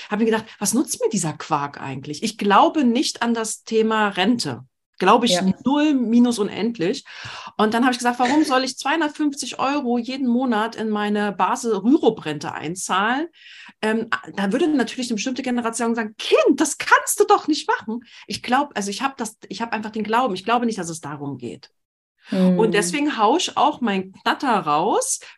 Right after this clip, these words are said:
Speaker 1: für meine idealistischen Sachen, weil ich mir so sage, das Geld entwertet sich, bla, dann schaffe ich doch wenigstens Werte. Also ich,
Speaker 2: Mhm.
Speaker 1: worin investiere ich mein Geld? Nicht in neue Klamotten,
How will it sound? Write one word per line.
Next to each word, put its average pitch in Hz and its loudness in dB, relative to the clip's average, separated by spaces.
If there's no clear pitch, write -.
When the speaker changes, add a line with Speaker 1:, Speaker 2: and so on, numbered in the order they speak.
Speaker 1:
für 254 -2
meine 240 4
idealistischen 277 0
Sachen, 262 -2
weil 185 0
ich 214 -4
mir 240 -2
so 233 -4
sage, 226 -2
das 214 -2
Geld 220 0
entwertet 262 0
sich, 247 -4
bla, 214 0
dann 226 2
schaffe 294 -2
ich 285 -4
doch 196 0
wenigstens 202 2
Werte. 165 -4
Also 170 0
ich, 180 4
Speaker 2:
Mhm. 170 0
Speaker 1:
worin 294 -4
investiere 226 -2
ich - -8
mein 175 -4
Geld? 175 -6
Nicht 240 0
in 254 0
neue 220 0
Klamotten, 165 -2